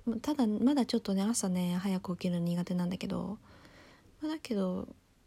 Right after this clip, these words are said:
うん、普通に、なんだろう、外に出たりとか、うん、まあ、してるかな。なんか家のことをやったりとか、自分のなんかやりたいことやったりとか。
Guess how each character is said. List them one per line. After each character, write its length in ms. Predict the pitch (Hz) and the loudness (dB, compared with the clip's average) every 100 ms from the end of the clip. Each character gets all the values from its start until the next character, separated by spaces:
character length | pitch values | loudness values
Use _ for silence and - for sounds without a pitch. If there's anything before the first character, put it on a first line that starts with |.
| 254 | 2
う 40 | |
ん、 260 | 247 208 196 | 4 4 0
普 100 | - | -6
通 320 | - 247 233 | -2 0 2
に、 260 | 226 226 - - | 2 0 -2 -4
な 120 | 226 | -2
ん 60 | |
だ 100 | 202 | -2
ろ 280 | 190 - - - _ _ - | -4 -6 -10 -16 _ _ -20
う、 20 | - | -20
外 280 | - 226 190 | -4 -2 0
に 160 | 180 180 | -2 -2
出 100 | 185 | -4
た 140 | - | -4
り 120 | - | -8
と 120 | 196 208 | -8 -10
か、 360 | - - 226 - _ _ _ _ _ - - - - - _ _ - | -8 -8 -8 -14 _ _ _ _ _ -20 -20 -20 -20 -20 _ _ -6
う 60 | |
ん、 260 | 214 202 196 | -2 -2 -2
ま 160 | 196 196 | -4 -4
あ、 20 | |
し 80 | 185 | -6
て 120 | - | -6
る 120 | 196 | -6
か 120 | 190 196 | -4 0
な。 240 | 240 254 - _ | 0 0 -4 _
な 100 | 208 | -6
ん 80 | 185 | -4
か 120 | - | -4
家 160 | 185 180 | -2 0
の 140 | 180 | -2
こ 120 | 180 190 | -4 -8
と 160 | - | -8
を 60 | - | -6
や 120 | 185 | -6
っ 20 | |
た 140 | - - | -8 -10
り 100 | 185 | -10
と 120 | - | -12
か、 240 | - - - _ _ - | -14 -16 -20 _ _ -16
自 140 | - | -6
分 180 | 185 180 | -4 -2
の 180 | 180 - | -4 -4
な 140 | - 180 | -4 -4
ん 40 | |
か 120 | 185 | -4
や 40 | 185 | -4
り 100 | 175 | -4
た 100 | 185 | -4
い 40 | |
こ 120 | 175 185 | -6 -6
と 80 | |
や 40 | 180 | -8
っ 20 | |
た 100 | - | -10
り 60 | 180 | -12
と 100 | - | -12
か。 200 | - - | -14 -20